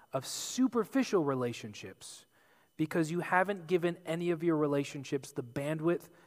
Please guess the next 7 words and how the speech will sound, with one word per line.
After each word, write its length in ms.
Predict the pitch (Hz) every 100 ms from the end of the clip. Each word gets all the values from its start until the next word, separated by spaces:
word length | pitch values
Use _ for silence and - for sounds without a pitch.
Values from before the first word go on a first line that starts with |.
| -
they 180 | 139 156
need 400 | 147 135 120 - - _
to 80 | 123
become 320 | 131 - 123
something 540 | - 127 120 120 113 110 _ _ _
more. 400 | 123 92 76 - _ _ _ _ _ _ _ _ _ _ _ _ _
Paul's 560 | - 190 240 254 233